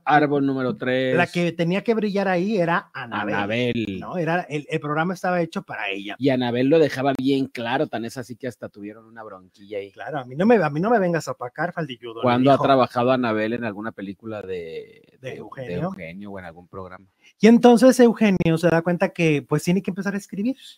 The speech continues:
Speaker 1: Ajá.
Speaker 2: Porque aparte él quería un texto, eh, que, que hacer junto con Luis Ernesto Cano, y entonces dice que, pues, el texto les costaba dinero que no tenían.
Speaker 1: Ujú.
Speaker 2: Entonces Luis Ernesto le dijo: "¿Y por qué no nos ponemos a escribir los dos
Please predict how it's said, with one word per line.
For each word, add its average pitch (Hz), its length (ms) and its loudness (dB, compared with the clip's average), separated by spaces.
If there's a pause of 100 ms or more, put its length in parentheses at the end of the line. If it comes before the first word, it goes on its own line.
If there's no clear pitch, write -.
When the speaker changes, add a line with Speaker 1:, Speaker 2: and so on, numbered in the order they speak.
(340)
Speaker 1:
Ajá. 85 300 -12
Speaker 2:
Porque 156 200 4
aparte 175 340 2
él 202 120 2
quería 190 420 4
un 190 260 2
texto, 196 760 2 (120)
eh, 131 320 -2 (160)
que, 127 320 -8
que 127 720 -6
hacer 139 400 -4
junto 165 420 -2
con 135 140 -2
Luis 131 180 -6
Ernesto 139 560 -6
Cano, 175 580 0 (600)
y 165 180 2
entonces 180 420 0
dice 196 320 0
que, 165 320 2
pues, 143 240 -4
el 143 140 -2
texto - 320 -2
les 170 180 -2
costaba 147 420 -2
dinero 156 340 -2
que 139 100 -8
no 120 100 -6
tenían. 175 580 0 (100)
Speaker 1:
Ujú. 92 260 -10
Speaker 2:
Entonces 151 360 2
Luis 185 160 -2
Ernesto 165 360 0
le 170 100 0
dijo: 170 220 0
"¿Y 143 100 2
por 131 160 -4
qué 160 120 2
no 170 80 2
nos 185 160 0
ponemos 156 320 -2
a - 20 -6
escribir 160 400 -6
los 180 180 -2
dos 170 420 0